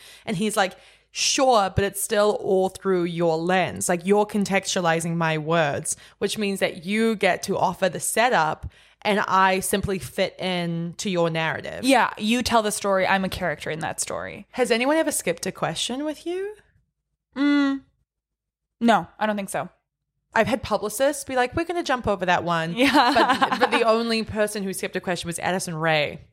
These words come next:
Speaker 1: actually. And she was
Speaker 2: What was the question?
Speaker 1: fresh out of the womb. Like, she wasn't,
Speaker 2: Yeah.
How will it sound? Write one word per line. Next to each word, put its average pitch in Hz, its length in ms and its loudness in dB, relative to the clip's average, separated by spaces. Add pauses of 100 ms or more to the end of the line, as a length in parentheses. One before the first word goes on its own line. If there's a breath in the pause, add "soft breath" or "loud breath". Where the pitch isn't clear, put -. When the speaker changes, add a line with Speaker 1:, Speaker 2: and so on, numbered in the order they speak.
(100)
Speaker 1:
actually. 180 560 -4 (320)
And 190 160 -2
she 208 140 0
was 185 240 2
Speaker 2:
What 233 120 2
was 247 140 0
the 277 80 -6
question? - 360 -4
Speaker 1:
fresh 196 280 0
out 190 120 4
of 180 140 -4
the 170 340 -2 (160)
womb. 214 440 4
Like, 226 160 0
she 254 120 0
wasn't, 220 300 2
Speaker 2:
Yeah. 185 340 2